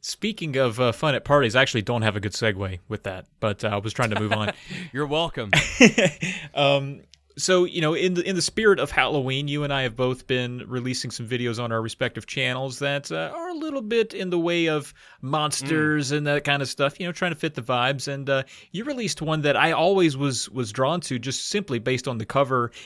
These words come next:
Speaker 1: and even the game's art I thought looked really interesting. And that's The Adventures of Doctor Franken. But it turns out it's, it, it's just not, it's not a game that, uh, that has a lot of meat to it, right?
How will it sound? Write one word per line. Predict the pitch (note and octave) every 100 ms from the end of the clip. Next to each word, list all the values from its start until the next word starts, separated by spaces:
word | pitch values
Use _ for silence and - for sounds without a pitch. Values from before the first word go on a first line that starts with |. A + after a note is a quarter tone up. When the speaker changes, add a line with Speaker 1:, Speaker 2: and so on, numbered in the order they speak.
| -
Speaker 1:
and | A#3
even | F#4+ D#4
the | C#3+
game's | D3+ D#3 A#2+ -
art | G#3+ C3+ -
I | C3+
thought | C3 B2+
looked | B2 B2+ -
really | C3+ B2
interesting. | B2 - - B2 A#2 A2 - -
And | D#3
that's | A3 - -
The | D3 D#3
Adventures | C#3+ E3 D#3 B2
of | A#2
Doctor | A#2+ C3+ - A2+
Franken. | - D#3+ F3 A#2 G#2+ - _
But | D3+
it | D#3+
turns | G#3+ A#3 G#3
out | G#3+
it's, | G3+ -
it, | D#3 - -
it's | D3+ -
just | F3+ D#3 D3+
not, | E3 E3 - -
it's | C3 -
not | E3+
a | D3+
game | D3 C#3+
that, | C3 B2+ -
uh, | C3 B2+ B2 - D#2+ - -
that | C3+
has | C#3+ C3+
a |
lot | C3+
of | A2+
meat | C#3+ C#3+
to | - G2+
it, | -
right? | - C#3+